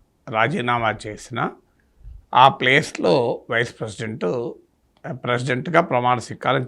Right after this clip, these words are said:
చేస్తారు. ఇది అమెరికన్ కాన్స్టిట్యూషన్ చెప్తుంది. అదే అమ్-, ఆ అమెరికన్ కాన్స్టిట్యూషన్లో,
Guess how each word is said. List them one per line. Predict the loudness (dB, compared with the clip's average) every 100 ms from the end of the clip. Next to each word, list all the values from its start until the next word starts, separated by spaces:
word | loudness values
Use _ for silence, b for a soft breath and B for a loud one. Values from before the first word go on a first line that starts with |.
| -4
చేస్తారు. | -6 -10 -14 -12
ఇది | -12
అమెరికన్ | -8 -8 -8 -10
కాన్స్టిట్యూషన్ | -4 -4 -4 -10 -12 -14 -14
చెప్తుంది. | -16 -16 -20 -20 -20 _ b b b b b b _ _
అదే | 4 8 10
అమ్-, | 10 8 4
ఆ | 4
అమెరికన్ | 4 2 0 0
కాన్స్టిట్యూషన్లో, | 2 2 0 -6 -6 -6 -6 0 2 4 4 0 -4